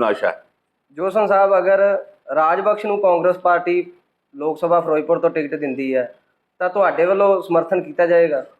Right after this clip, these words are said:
Speaker 1: ਦੇਖੋ ਜੀ, ਅਜੇ ਪਾਰਟੀ ਨੇ ਜਿਸ ਨੂੰ ਪਾਰਟੀ ਕਿਸੇ ਨੂੰ ਵੀ ਦਿੰਦੀ ਹੈ, ਕੋਈ ਮੈਂ ਨਹੀਂ ਇਹਦੇ ਵਿੱਚ ਕਿਸੇ ਦੇ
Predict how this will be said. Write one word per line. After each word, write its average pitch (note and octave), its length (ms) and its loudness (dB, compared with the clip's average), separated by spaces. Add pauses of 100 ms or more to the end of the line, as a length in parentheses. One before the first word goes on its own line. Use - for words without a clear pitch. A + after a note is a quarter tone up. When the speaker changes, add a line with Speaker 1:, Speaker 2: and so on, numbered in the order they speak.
(160)
Speaker 1:
ਦੇਖੋ E3+ 260 0
ਜੀ, G3+ 180 2
ਅਜੇ F#3 160 2
ਪਾਰਟੀ D#3+ 480 -2
ਨੇ F#3 360 2
ਜਿਸ F3 280 -2
ਨੂੰ F#3+ 180 0
ਪਾਰਟੀ D3+ 380 -2
ਕਿਸੇ F3 280 -2
ਨੂੰ A3 120 -4
ਵੀ G3+ 100 0
ਦਿੰਦੀ A#2+ 360 0
ਹੈ, C#3 60 4
ਕੋਈ E3+ 280 2
ਮੈਂ D3 240 0
ਨਹੀਂ G3 120 0
ਇਹਦੇ F#3+ 340 2
ਵਿੱਚ D#3+ 220 -4
ਕਿਸੇ D#3+ 300 0
ਦੇ D#3 120 0